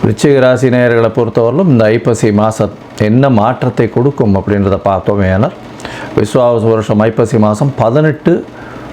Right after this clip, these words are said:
பத்து ரெண்டாயிரத்தி இருபத்தஞ்சிலிருந்து பதினொன்னு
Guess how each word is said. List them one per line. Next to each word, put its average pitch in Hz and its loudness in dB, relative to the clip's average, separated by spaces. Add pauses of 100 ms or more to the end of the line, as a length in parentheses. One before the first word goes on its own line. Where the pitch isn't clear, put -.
(840)
பத்து 139 0
ரெண்டாயிரத்தி 139 2
இருபத்தஞ்சிலிருந்து 113 2 (920)
பதினொன்னு 147 2